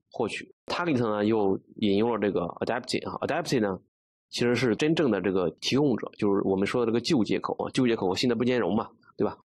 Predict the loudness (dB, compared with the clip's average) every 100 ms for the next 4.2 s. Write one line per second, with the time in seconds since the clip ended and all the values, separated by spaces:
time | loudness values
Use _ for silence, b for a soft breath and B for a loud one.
0 | _ _ _ 0 2 2 2 0 0 2
1 | 4 2 2 2 2 2 0 -2 -4 -4
2 | -2 2 2 2 2 2 2 0 0 0
3 | 0 0 -2 -4 -4 -6 -2 0 0 0
4 | -2 -6